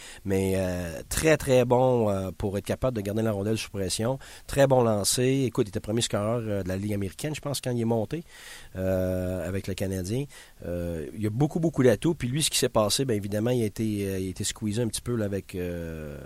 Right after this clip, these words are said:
avec, euh, Los Angeles. Euh, il y a une petite chicane un petit peu, je pense, avec l'agent puis tout ça. Il a décidé de s'expatrier en Europe pendant les années où, normalement, il aurait eu sa chance. Donc, il est un petit peu plus vieux.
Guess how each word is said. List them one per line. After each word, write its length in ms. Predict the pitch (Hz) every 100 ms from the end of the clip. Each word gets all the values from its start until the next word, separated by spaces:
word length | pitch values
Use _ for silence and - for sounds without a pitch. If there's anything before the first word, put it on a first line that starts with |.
| - - -
avec, 320 | - 87 85 - -
euh, 380 | 82 80 78 76 76
Los 200 | 82 -
Angeles. 720 | 95 92 87 123 131 - -
Euh, 220 | 90 85 82
il 20 |
y 40 |
a 20 |
une 100 | 82
petite 160 | 82 -
chicane 280 | - - 101
un 60 | 92
petit 100 | -
peu, 100 | 107
je 80 |
pense, 220 | - 92 95
avec 180 | 87
l'agent 320 | 90 87 95 104
puis 80 |
tout 100 | -
ça. 160 | - 135 - - - -
Il 80 | 85
a 20 |
décidé 340 | 92 - 107
de 40 | 117
s'expatrier 640 | 107 - 104 92 95 101
en 60 | 101
Europe 380 | 95 92 123 - - - - -
pendant 240 | 95 110
les 240 | 110 107
années 420 | 107 107 113 127 131 -
où, 200 | 123 123
normalement, 560 | 117 110 113 107 110 113
il 160 | 113
aurait 180 | 104 98
eu 120 | 107
sa 180 | 107 98
chance. 540 | - 107 131 160 -
Donc, 320 | 104 110 110 113
il 20 |
est 120 | 107
un 60 | 107
petit 120 | -
peu 120 | 135
plus 180 | 117 107
vieux. 360 | 107 117 139